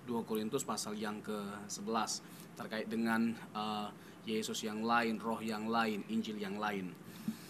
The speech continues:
Nah, eh, apa sih persoalan pokok pada konteks itu?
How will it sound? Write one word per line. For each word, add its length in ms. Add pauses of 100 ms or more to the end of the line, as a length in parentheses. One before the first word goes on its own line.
(160)
Nah, 240 (600)
eh, 360
apa 240
sih 240
persoalan 640
pokok 260
pada 540 (100)
konteks 440
itu? 340